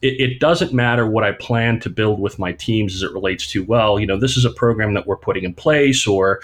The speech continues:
this is something that we're doing with the partners.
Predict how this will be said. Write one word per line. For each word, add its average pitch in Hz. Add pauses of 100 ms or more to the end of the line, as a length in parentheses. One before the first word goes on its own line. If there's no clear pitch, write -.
(360)
this 131
is 127
something 123
that 104
we're 101
doing 98
with 92
the 120
partners. 123